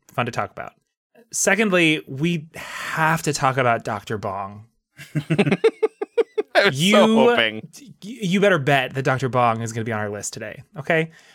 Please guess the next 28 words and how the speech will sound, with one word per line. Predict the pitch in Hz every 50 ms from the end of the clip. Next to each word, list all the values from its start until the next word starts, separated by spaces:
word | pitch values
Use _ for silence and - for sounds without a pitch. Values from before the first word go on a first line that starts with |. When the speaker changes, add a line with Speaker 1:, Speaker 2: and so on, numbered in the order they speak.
| _ _ _ _ -
Speaker 1:
Um, | 175 175 180 180 185
and | 185 190 190 190 -
thirdly, | - 220 247 277 262 247 247 247 240 226 208
we | 165 185 202 196
have | 226 240 233
to | 233
talk | - 226
about | 220 208 185 -
Alpha | - 180 185 202 - 233 220
Flight. | 226 - - 240 240 240 247 254 233 - - - - _ _ _ _ _ _ _ _ _ _ _ _ _ _ _ _
Um, | - 151 156 147 139 120 113 110 101 95 135 - - _ _ - - _
the | - 147 185 175 185
entire | 175 165 - - 156 156 160 156 143 135
Alpha | 117 110 110 - 135
Flight | - - - 117 - - _
team. | - - - - - - - - - 151 165 - - - _ _ _ _ _ _ _ _ _ _ - - - -
All | 143 135 120 110
of | - 104
them. | 110 -
Speaker 2:
Jesus. | 208 220 180 - - - - 139 - - - - - - - - - - _ _ _ _ _ _ _ _ _ _ _ -
Okay. | 110 147 - 208 160 143 147 196 247 247 _ _ _ _ _ _ _ _ _ _ _ _ _ _ _ _
First | - 180 185 202 196 - -
thought, | _ 127 113 107 104 98 98 - _ _ _ _ _ _ _ _ -
best | 92 87 151 165 - -
thought, | _ 80 78 80 78 76 76 76 - _ _ _ _ _ _ _ _ _ _ _ _ _ - - - - -
Doctor | - 101 123 156 - - -
Speaker 1:
<laughs> |
Speaker 2:
Bong. | - 95 92 - 262 113 87 80 78